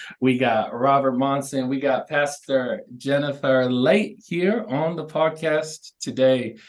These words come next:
Uh, what we're gonna be doing today is talking about a conference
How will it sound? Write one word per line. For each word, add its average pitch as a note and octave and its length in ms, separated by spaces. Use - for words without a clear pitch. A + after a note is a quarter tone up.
Uh, A#2 540
what F3+ 220
we're G#3 140
gonna G3 180
be E3 100
doing D#3 380
today B2+ 420
is A#2 380
talking B2+ 460
about A2 440
a A2+ 80
conference - 840